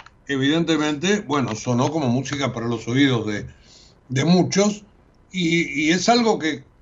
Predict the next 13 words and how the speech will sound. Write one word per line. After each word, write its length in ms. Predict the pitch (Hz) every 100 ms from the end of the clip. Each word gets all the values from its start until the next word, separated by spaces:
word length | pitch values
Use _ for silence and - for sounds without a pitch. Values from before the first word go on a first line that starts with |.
| -
con, 720 | 156 143 131 131 127 123 110 _ _ _ _ _ _ _ _ _ _ _ _ _
con 180 | - 156
otro 180 | 208 196
contexto 540 | 202 202 196 185 -
habían 280 | 190 147 147
dicho 280 | 139 143 143
también 440 | 127 120 131 123
Bullrich 540 | 113 127 123 131 127 - - - - -
y 100 | 127
Milei, 480 | 131 131 110 104 -
pero 400 | 156 160 185 185 - - _ _
Massa, 600 | 160 170 175 202 202 - - _ _ _
este, 720 | 131 117 - 113 110 107 95